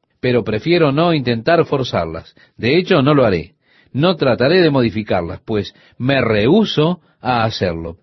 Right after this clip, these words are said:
Queremos plantear por el absurdo esta forma de pensar. Es mejor creer y luego encontrar que se estaba equivocado antes que no creer y después encontrar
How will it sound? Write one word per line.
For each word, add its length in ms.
Queremos 360
plantear 400
por 140
el 100
absurdo 600
esta 340
forma 280
de 100
pensar. 520
Es 160
mejor 380
creer 460
y 100
luego 280
encontrar 480
que 120
se 160
estaba 300
equivocado 680
antes 680
que 200
no 260
creer 520
y 100
después 640
encontrar 840